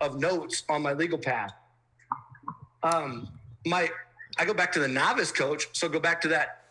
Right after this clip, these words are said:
twelve to three o'clock coach. I was the guy who was like, "Okay, when are they gonna roll out the kegs?"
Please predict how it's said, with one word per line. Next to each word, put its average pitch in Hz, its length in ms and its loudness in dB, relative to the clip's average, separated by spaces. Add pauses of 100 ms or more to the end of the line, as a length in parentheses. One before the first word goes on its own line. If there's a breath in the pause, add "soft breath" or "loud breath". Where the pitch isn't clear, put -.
twelve 165 480 2
to 139 120 2
three 170 220 2
o'clock 156 380 0
coach. - 440 -2 (360 loud breath)
I 214 120 2
was 247 140 2
the 165 100 0
guy 170 260 4
who 170 120 2
was 160 140 2
like, 160 200 0
"Okay, 170 280 2
when 160 140 0
are 170 40 -2
they 165 100 2
gonna 160 140 0
roll 165 220 0
out 156 160 0
the - 80 -2
kegs?" - 460 -2